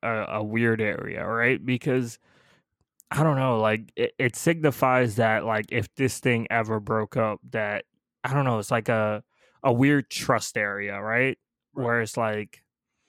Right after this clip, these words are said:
Speaker 1: ah, man, I don't e-, I don't even <laughs> know.
Speaker 2: She was married before Con-, before
Speaker 1: Yeah.
Speaker 2: Chris Humphries.
Speaker 1: Yeah.
Speaker 2: She was married in two thousand and,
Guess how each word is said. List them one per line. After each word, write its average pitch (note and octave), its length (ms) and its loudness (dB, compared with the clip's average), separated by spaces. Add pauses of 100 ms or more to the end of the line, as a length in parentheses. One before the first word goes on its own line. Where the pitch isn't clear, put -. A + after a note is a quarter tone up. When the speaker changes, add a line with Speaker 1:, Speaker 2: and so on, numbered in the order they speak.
(760)
Speaker 1:
ah, - 140 -10
man, A#2+ 300 0
I G#2+ 100 2
don't A#2 220 0
e-, G#2+ 120 -12
I A#2+ 80 2
don't C#3+ 160 2
even A2+ 380 2
<laughs> - 0 -
know. C3 360 4 (560)
Speaker 2:
She - 280 -2
was D#4+ 160 2
married G#3+ 380 2
before F3+ 500 0
Con-, F3+ 380 -4
before D#3 300 -4
Speaker 1:
Yeah. B2+ 100 4
Speaker 2:
Chris A2 140 0
Humphries. G2 560 -8 (880)
Speaker 1:
Yeah. C3+ 280 0 (1000)
Speaker 2:
She - 220 -6
was A3+ 120 0
married G#3 360 4
in D#3+ 200 -2
two G#3+ 240 -6
thousand F#3+ 520 0
and, D3 880 -8